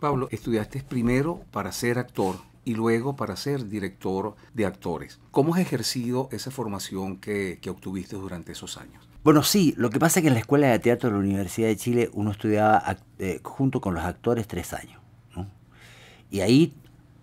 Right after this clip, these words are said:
Speaker 2: actué porque los exámenes eran obras que montábamos, etcétera, etcétera, ¿no? Y, y, pero yo nunca, nunca quise ser actor. No es porque no, porque yo me sentía poco actor,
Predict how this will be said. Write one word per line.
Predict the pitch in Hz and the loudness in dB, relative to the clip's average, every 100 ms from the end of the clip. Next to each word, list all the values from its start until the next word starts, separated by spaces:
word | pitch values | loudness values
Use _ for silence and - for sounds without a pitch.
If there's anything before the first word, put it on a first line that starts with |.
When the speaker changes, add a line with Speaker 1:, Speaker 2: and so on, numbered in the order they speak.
| - | -10
Speaker 2:
actué | - - 165 | -6 -2 -2
porque | 113 69 67 | -4 -10 -12
los | 67 | -12
exámenes | - - 101 107 95 | -4 0 2 2 0
eran | 92 95 90 - | -2 -2 -4 -6
obras | - 90 85 | -6 -4 -6
que | - | -10
montábamos, | 65 64 87 90 87 82 78 73 | -12 -6 0 2 2 0 -4 -10
etcétera, | 67 - 85 73 67 | -12 -10 -10 -10 -12
etcétera, | - - - | -12 -12 -12
¿no? | - 98 - - - - - - | -10 -12 -14 -20 -20 -20 -14 -4
Y, | 92 90 - - | -2 -2 -6 -10
y, | 95 95 | -8 -8
pero | - 107 117 | -4 0 2
yo | 143 | 4
nunca, | 156 175 175 - 92 - | 6 6 4 2 -6 -4
nunca | 113 147 - 92 | -2 -2 -2 -6
quise | 90 92 90 | -6 -10 -8
ser | - 85 | -6 -6
actor. | 80 - 71 - - _ - | -8 -10 -10 -10 -16 _ -10
No | 104 | -8
es | 131 | -6
porque | - 90 90 | -6 -6 -4
no, | 92 90 - | -4 -4 -6
porque | 95 92 | -8 -2
yo | 120 | 0
me | 123 | 0
sentía | 113 92 - 113 104 - | -2 -4 -2 -2 -2 -4
poco | 110 92 | -4 -4
actor, | 82 - 82 | -8 -6 -8